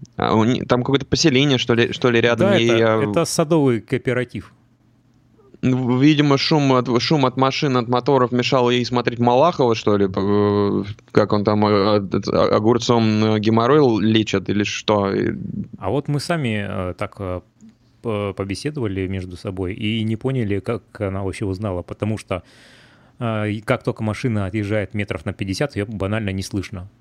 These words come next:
Speaker 2: Потому что там, а, лёд, соответственно, скорости маленькие, и как бы ни, ни у кого нет такого прямого выхлопа, как, э, на марках обычно ставят.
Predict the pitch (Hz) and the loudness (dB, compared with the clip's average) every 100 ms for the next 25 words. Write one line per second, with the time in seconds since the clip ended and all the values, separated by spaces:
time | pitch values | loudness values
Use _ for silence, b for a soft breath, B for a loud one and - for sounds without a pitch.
0 | _ - 123 113 117 120 107 101 110 95 | _ -2 -2 -2 -2 -2 -2 -2 -4 -2
1 | 98 104 147 143 - 113 107 - 104 92 | -2 0 0 -2 -4 -4 -4 -6 -4 -4
2 | - 110 95 - 104 127 113 - 101 90 | -2 -2 -2 -4 -2 0 -2 -4 -2 -2
3 | 90 98 95 98 92 90 87 98 104 104 | -2 -4 -2 0 0 -2 -8 -6 0 0
4 | 107 - 123 110 110 120 113 104 104 - | -2 -4 0 0 2 0 2 0 -2 -4
5 | - 95 92 92 87 107 107 104 95 117 | -2 -2 0 -2 0 0 2 2 2 2
6 | - 101 95 85 - 98 - 95 92 92 | 0 -4 -4 -6 -4 -4 -2 -2 0 0
7 | 98 98 92 - - 90 85 - - 101 | 0 0 -2 -4 -4 -4 -4 -6 -6 -4
8 | 92 | -4